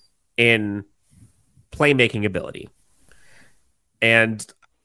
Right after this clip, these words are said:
I, he's not too shabby in pass blocking either. Now, can he get better? Sure. If it was me, I think I'm going Stone Smart over Trey McKitty.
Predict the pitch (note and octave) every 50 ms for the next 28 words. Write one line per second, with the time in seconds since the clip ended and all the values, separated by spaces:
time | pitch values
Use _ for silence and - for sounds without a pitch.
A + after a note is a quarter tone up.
0 | _ - - A#2 G#2+ A2+ A2+ - A2+ A2 A#2+ B2 A#2+ C3 D#3 F#3 - - G3 F3
1 | - G#3 G#3 A3 D#4+ C#4 F#3+ D#3+ D3+ C3+ - F3 - G3+ - - D3+ C3 - -
2 | G2+ F#2 C3+ C3+ A#2 F#2 C#2 - - _ - B2+ B2 A#2+ A2 G#2+ - - A#2+ A#2+
3 | A#2+ A#2+ - D3+ D#3 E3+ F3+ F3 - - - - - - C#3 G2+ F2 E2+ - -
4 | _ _ _ - - - - - - - - - - - - _ _ _ _ _
5 | _ _ _ _ _ _ _ _ _ _ _ _ _ - D#3 C3+ - G#3+ F#3 G#3
6 | A3 E3+ E3 G3 G#3+ A#3+ A#3+ G#3 D#3+ G#2+ E2+ - - _ _ _ _ _ _ _
7 | _ _ _ _ _ _ _ _ _ _ _ _ _ _ _ _ _ - C3+ C3
8 | - C#3 C#3 C#3 C#3 C#3 B2+ C3 C3 C3 C3 B2+ - - B2 A#2+ A#2 - - -
9 | A#2 B2 C3 - A#2+ A#2 A2+ - - - G#2+ G2+ F#2+ - - A2+ B2+ D#3+ A3+ -